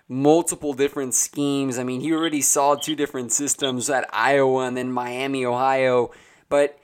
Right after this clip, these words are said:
your ability to adapt to all sorts of defensive schemes in the N F L, why do you believe that that trait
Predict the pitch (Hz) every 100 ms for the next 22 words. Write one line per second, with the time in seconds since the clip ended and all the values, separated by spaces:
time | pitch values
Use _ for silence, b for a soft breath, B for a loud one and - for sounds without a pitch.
0 | b 135 165 147 165 226 240 190 190 165
1 | - - 143 123 98 - - - 147 135
2 | 135 - 151 165 196 202 - - 170 165
3 | 160 - 151 139 - 151 156 170 151 147
4 | 127 - 147 151 147 147 - - 143 165
5 | 165 147 143 135 - 147 143 139 135 -
6 | B B - 131 190 233 240 196 185 180
7 | 185 156 147 143 - 147 185 190 - 170
8 | 160 147 143